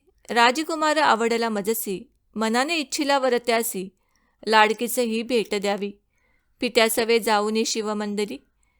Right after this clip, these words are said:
प्रार्थना करीते उमा महेश्वर चरणी. धर्मगुप्ताचे राज्य द्या परत मिळवूनी,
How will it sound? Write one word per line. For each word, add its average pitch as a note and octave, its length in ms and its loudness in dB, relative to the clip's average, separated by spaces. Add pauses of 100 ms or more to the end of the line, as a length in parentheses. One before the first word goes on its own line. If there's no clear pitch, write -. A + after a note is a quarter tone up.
(160)
प्रार्थना A#3+ 480 2
करीते C#4+ 500 -2
उमा A3+ 300 0
महेश्वर A#3 560 0
चरणी. G#3+ 500 -6 (500)
धर्मगुप्ताचे C#4+ 920 0
राज्य A#3+ 320 2
द्या A#3+ 180 2
परत G#3 360 -4
मिळवूनी, A3+ 600 -4